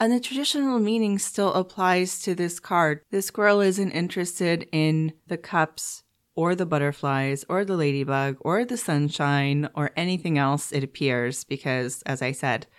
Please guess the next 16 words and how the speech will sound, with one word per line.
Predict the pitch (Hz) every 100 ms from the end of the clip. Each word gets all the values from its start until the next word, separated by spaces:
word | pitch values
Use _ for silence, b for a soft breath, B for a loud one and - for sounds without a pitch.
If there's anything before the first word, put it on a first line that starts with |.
| b -
its | 151 -
back | - 135 165
is | 143 -
to | 170
the | 139
scene, | 139 262 262 254 262 - _
eyes | 202 202 202
closed, | - 160 156 156 151
arms | 151 156 -
folded. | 139 135 123 - - _
Well, | 156 147 180
<laughs> | -
you | 247 208 190
know, | 156 147 -
arms | 165 147 127 127 202 - -
for, | - 143